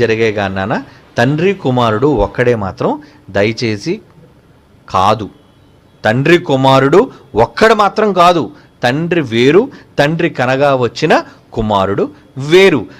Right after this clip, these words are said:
మరి యెహోవాకు మార్గం సిద్ధపరచడే అని అన్నదే క్లుప్తంగా చెప్తున్నాను. యేసుక్రీస్తు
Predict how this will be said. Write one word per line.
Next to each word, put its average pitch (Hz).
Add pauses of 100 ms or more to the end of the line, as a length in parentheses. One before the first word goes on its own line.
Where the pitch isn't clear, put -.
(160)
మరి 233 (100)
యెహోవాకు 247
మార్గం 247
సిద్ధపరచడే 240
అని 226
అన్నదే 233 (380)
క్లుప్తంగా 196
చెప్తున్నాను. 170 (380)
యేసుక్రీస్తు 147